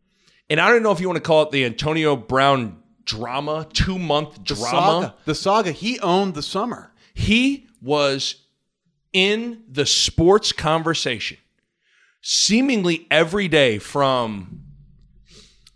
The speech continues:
Speaker 1: I mean, what do you, like, midsummer, mid to early summer, all the way through September.
Speaker 2: Yeah, so, I mean, he started with the, the frostbite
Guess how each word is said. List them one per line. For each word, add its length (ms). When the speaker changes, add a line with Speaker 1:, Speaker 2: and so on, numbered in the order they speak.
Speaker 1:
I 80
mean, 360
what 140
do 60
you, 80
like, 360
midsummer, 1200
mid 220
to 60
early 280
summer, 420
all 300
the 80
way 220
through 840
September. 720
Speaker 2:
Yeah, 240
so, 240
I 40
mean, 180
he 140
started 520
with 380
the, 440
the 120
frostbite 960